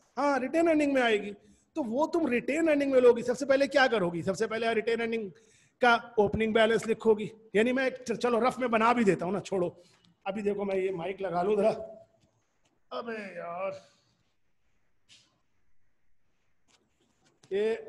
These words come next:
तुम लोगों को नजर नहीं आता, ये जो है ना, यहाँ पे चलना बड़ा मुश्किल होता है, नीचे सारे तार बिखरे हुए हाथों में, ये देखो, ये चलते हुए इसको इधर उठाओ, इसको उधर उठाओ, वरना मालूम हुआ कि एक दिन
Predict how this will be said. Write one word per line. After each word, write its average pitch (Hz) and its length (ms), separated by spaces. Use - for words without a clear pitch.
तुम 214 140
लोगों 233 180
को 233 80
नजर 220 220
नहीं 240 120
आता, 220 260
ये 226 160
जो 233 100
है 240 60
ना, 262 60
यहाँ 240 160
पे 240 60
चलना 233 320
बड़ा 240 180
मुश्किल 220 300
होता 170 200
है, 170 80
नीचे 214 220
सारे 269 500
तार 233 320
बिखरे 220 260
हुए 233 220
हाथों 214 320
में, 226 100
ये 233 360
देखो, 208 240
ये 208 200
चलते 220 300
हुए 233 180
इसको 220 240
इधर 220 180
उठाओ, 226 360
इसको 214 240
उधर 220 120
उठाओ, 226 240
वरना 220 220
मालूम 214 280
हुआ 233 140
कि 226 100
एक 214 120
दिन 226 360